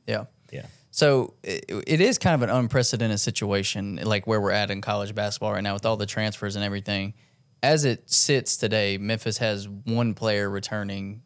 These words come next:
Speaker 1: from last year. Jaden Hardaway is the
Speaker 2: Yeah.
Speaker 1: only guy that's coming back. Uh, we know Memphis is, uh, attempting to get DeAndre Williams. Obviously, we'll see what happens with that. But as of right now, today,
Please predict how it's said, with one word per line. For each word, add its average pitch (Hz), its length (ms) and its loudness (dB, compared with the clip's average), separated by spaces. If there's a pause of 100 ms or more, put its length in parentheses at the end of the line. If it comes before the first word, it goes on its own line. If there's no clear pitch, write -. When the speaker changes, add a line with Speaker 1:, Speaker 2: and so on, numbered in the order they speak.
(160)
Speaker 1:
from 104 240 -4
last 98 320 -2
year. 101 160 -6
Jaden 107 260 -2
Hardaway 107 400 2
is 104 80 0
the 107 220 -2
Speaker 2:
Yeah. 82 100 -16
Speaker 1:
only 113 280 2
guy 110 200 2
that's 107 200 -2
coming 107 260 -2
back. 104 360 0 (360)
Uh, 104 60 0
we 101 100 -2
know 107 160 0
Memphis 107 580 0
is, 104 520 -4 (160)
uh, 120 140 2
attempting 151 380 0
to 143 60 0
get 131 140 0
DeAndre 127 360 2
Williams. 120 300 2
Obviously, 107 320 0
we'll 104 120 -4
see 104 200 -4
what 104 300 -2
happens 107 360 -4
with 101 140 -8
that. 104 180 2
But 82 100 2
as 131 180 6
of 131 80 -2
right 123 160 2
now, 120 200 0
today, 107 500 0